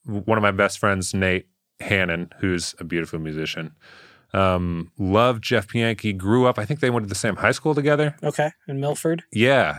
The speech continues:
Speaker 2: Yep.
Speaker 1: and through Jeff, I learned about Fusion and Ron Howard and you, and I was, like, cranking off emails, mostly to Ron,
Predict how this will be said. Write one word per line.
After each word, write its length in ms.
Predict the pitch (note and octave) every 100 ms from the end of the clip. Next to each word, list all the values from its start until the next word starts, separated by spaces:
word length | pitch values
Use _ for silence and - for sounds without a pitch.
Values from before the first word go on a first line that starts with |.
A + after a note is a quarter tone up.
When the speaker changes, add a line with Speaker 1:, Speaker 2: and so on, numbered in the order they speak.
| -
Speaker 2:
Yep. 200 | A2 G#2
Speaker 1:
and 140 | G2+ -
through 400 | - A#2 G2+ E2+
Jeff, 360 | B2+ D3 -
I 60 | G2+
learned 220 | G2 F#2+
about 260 | F2+ E2+ -
Fusion 720 | - E3+ F3 D3 D3 C#3 B2 - - _ _ _
and 420 | A2 G2 F#2+ F2 E2
Ron 500 | E2 A2 B2 B2 A#2
Howard 720 | D3 C#3+ C#3 C3+ C3 A#2 G#2+
and 260 | G#2 F2+ E2+
you, 580 | G2+ D3 D3+ C#3+ C3 - - _ _ _ G#2
and 520 | G#2 G2+ G2 G2 F#2 -
I 120 | G#2+
was, 200 | A2 G2+
like, 240 | F#2+ -
cranking 420 | - A#2+ B2+ C3 A#2
off 240 | A2 G2
emails, 720 | A2 G#2 F#2+ F2+ F2+ - -
mostly 400 | A2 B2 D#3 C#3+
to 60 | A2+
Ron, 520 | G#2 G#2+ G2+ F#2 F#2